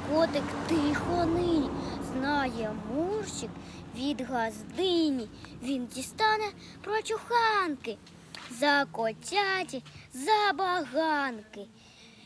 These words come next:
Сівся котик на віконце, виглядає мурчик сонце. Зазурився дузе-дузе,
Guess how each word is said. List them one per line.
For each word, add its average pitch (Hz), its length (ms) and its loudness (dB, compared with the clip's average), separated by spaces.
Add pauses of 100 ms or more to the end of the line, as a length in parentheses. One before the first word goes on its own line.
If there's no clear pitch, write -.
(140)
Сівся 294 580 0
котик 269 680 0 (100)
на 233 220 -2
віконце, 302 880 -6 (200)
виглядає 415 640 -4 (300)
мурчик 415 540 -4
сонце. 277 880 -4 (380)
Зазурився 370 840 -2 (320)
дузе-дузе, 285 1000 -2